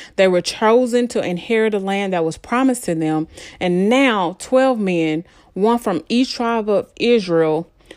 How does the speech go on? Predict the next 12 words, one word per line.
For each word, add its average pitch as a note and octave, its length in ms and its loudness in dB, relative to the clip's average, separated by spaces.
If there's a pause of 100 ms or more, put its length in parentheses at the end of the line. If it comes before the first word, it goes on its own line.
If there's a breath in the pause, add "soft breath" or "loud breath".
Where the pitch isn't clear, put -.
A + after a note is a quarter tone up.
(100)
was F#3 200 2
selected F#3+ 680 0
to F3 100 -6
check G#3 260 -4
out F#3 200 -2
the F3+ 80 -2
land D#3+ 420 -2 (220)
and F#3+ 140 -4
to G3 120 -4
return F#3+ 500 -2
and F3+ 120 -4
report. E3+ 640 -2